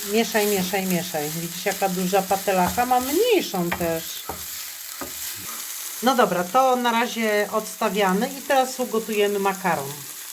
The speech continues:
Przypominam, że jeszcze do tego dojdzie jajko. A potem wam pokażemy, jak to <laughs> będzie gotowe na talerzu. <laughs> Śmieję się, bo,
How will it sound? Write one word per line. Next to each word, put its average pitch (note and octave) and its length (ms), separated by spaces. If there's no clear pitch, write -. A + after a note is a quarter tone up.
Przypominam, B3 680
że G#3+ 160
jeszcze G3 320
do C4+ 120
tego G3+ 260
dojdzie F3+ 360
jajko. C#4 560
A F#3+ 80
potem C#4+ 500
wam B3 220
pokażemy, C4 760
jak A#3 300
to - 140
<laughs> - 540
będzie B3 360
gotowe B3+ 460
na C4+ 160
talerzu. A#3 600
<laughs> - 480
Śmieję G#3 500
się, A3 180
bo, G3 600